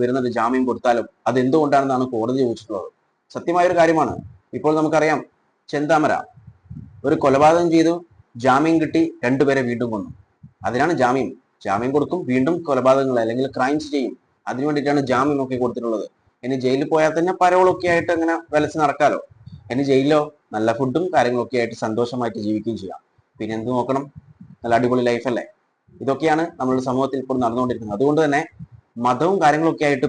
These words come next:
പ്രശ്നങ്ങൾ ഉണ്ടാക്കാതെ ഈ ഒരു കാര്യങ്ങൾക്ക് വേണ്ടി, ഈ ഒരു കാര്യങ്ങൾ സോൾവ് ചെയ്യാൻ വേണ്ടി, നമ്മുടെ സമൂഹത്തിലുള്ള വലിയൊരു പ്രശ്നമാണ് ലഹരി മരുന്നിന്റെ ഉപയോഗം എന്ന് പറയുന്നത്. അതിന് മതം ഇതൊന്നുമില്ല,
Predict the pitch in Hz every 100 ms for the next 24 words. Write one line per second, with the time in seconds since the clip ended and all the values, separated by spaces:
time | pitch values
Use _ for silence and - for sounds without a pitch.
0 | 123 127 151 151 135 131 131 131 117 143
1 | _ _ _ _ 143 185 196 - - 127
2 | 135 147 143 143 131 127 127 135 180 170
3 | 160 131 127 135 123 131 120 135 139 127
4 | 120 113 113 117 127 117 117 131 139 139
5 | 135 131 120 113 139 143 123 - 135 131
6 | 135 - - 117 123 135 147 135 123 123
7 | 123 107 120 123 127 123 120 113 107 101
8 | 113 120 147 147 _ - 127 135 151 147
9 | 139 139 113